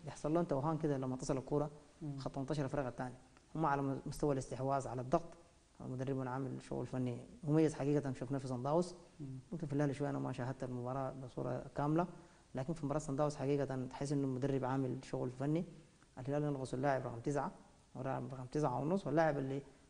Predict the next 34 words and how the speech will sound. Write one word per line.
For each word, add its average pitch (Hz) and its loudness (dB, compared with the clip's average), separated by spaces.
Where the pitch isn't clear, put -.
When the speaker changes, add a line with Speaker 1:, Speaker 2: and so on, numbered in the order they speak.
Speaker 1:
هم 160 0
عندهم 165 2
مشكلة 170 2
لما 135 0
تصل 156 2
Speaker 2:
الخارج. 139 -2
Speaker 1:
السلسلة 165 2
الهجومي 156 8
للفرقة 135 -2
الثانية، 151 0
تحس 143 0
Speaker 2:
مم. 147 4
Speaker 1:
إنه 139 2
الكورة 135 0
ما 135 0
قادرين، 131 -4
آه، 143 -12
يمشوا 131 0
بها. 120 -4
آه، - -6
في - 0
عناصر 180 6
معينة 156 4
هي 147 2
إذا 131 -2
في 131 -4
فورمة، 190 8
أنا 139 -2
Speaker 2:
مم. 135 0
رجع 156 -2
صفقة 151 -2
Speaker 1:
رجع 147 2
كفة 151 0
المريخ. 123 0